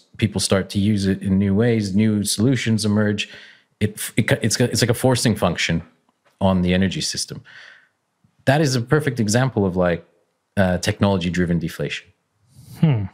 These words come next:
Speaker 1: So you can generate a unit of electricity. I'm not saying you can generate it whenever you want. You can generate it when the sun shines. So you do have to think a little bit about, about that part. But you can generate a unit of electricity for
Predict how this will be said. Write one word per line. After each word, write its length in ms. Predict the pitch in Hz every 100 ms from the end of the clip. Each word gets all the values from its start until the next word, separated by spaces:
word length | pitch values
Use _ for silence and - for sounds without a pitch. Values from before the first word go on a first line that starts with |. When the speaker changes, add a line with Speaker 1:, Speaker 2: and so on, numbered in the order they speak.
| _ _ _ _ - -
Speaker 1:
So 100 | 117
you 120 | 120
can 160 | 139
generate 500 | 110 139 135 123 123 -
a 60 | 110
unit 440 | 101 143 156 -
of 80 | 113
electricity. 560 | 107 - 101 - 107
I'm 140 | 143 110
not 120 | 143
saying 160 | 139 117
you 60 |
can 140 | 113 104
generate 280 | 110 107 101
it 100 | 95
whenever 200 | 98 95
you 140 | 87
want. 360 | 117 135 139 -
You 60 |
can 80 | 92
generate 300 | 110 110 98
it 40 |
when 120 | 82 87
the 60 |
sun 240 | - 120 120
shines. 480 | 78 78 131 - -
So 220 | - 82
you 180 | 78 87
do 160 | 117
have 120 | 131
to 80 | -
think 240 | - 120 95
a 20 |
little 220 | 85 85
bit 180 | 90 87 95
about, 400 | 95 85 - _ _ _ _ -
about 220 | 98 -
that 220 | 117 -
part. 240 | - 90 95 - - -
But 100 | 101
you 80 | 117
can 240 | 143 160
generate 320 | 156 139 135
a 40 | 117
unit 260 | 120 120
of 40 | 110
electricity 440 | 98 - 113 -
for 340 | 104 - 98